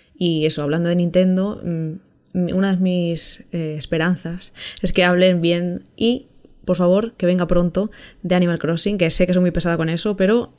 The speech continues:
lo necesitamos. Y como ya nos avanzaron algo de que estaba ahí con Tom Nook ahí en la mesa, por favor, mucha gente necesita este juego para sobrevivir. Y luego por el resto de juegos, pues, mm,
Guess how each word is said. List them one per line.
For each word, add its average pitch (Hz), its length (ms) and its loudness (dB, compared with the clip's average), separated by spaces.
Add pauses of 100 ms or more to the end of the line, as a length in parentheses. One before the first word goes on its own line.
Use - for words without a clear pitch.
lo 180 120 0
necesitamos. 165 720 -4 (400)
Y 190 120 -2
como 180 200 4
ya 180 120 6
nos 214 400 -2 (140)
avanzaron 185 500 2
algo 170 360 2
de 165 80 0
que 165 80 -4
estaba 175 280 -2
ahí 170 320 2
con 170 200 -4
Tom 175 220 0
Nook 170 220 -2
ahí 170 100 0
en 165 80 -4
la 160 80 -4
mesa, 170 300 2
por 180 100 0
favor, 175 420 -2 (320)
mucha 185 220 -2
gente 190 240 0
necesita 180 260 0
este 170 140 -4
juego 175 180 2
para 165 140 0
sobrevivir. 143 640 -4 (460)
Y 190 100 0
luego 190 200 4
por 220 100 4
el 175 80 0
resto 160 240 -2
de 180 60 2
juegos, 202 500 0
pues, 147 600 -6
mm, 151 360 -8